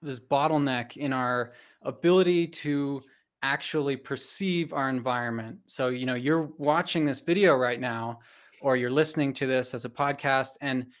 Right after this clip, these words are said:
there's lots of other things going on in your sensory environment. There's,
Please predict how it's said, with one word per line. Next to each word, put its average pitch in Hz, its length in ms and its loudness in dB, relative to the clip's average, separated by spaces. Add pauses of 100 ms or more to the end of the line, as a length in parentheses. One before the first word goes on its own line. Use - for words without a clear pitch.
(180)
there's 147 160 2
lots 160 360 4
of 165 120 4
other 151 180 8
things 143 340 -2
going 135 280 -2
on 139 200 0
in 131 140 0
your 123 140 -4
sensory 127 440 -6
environment. 120 600 -2
There's, 120 340 -4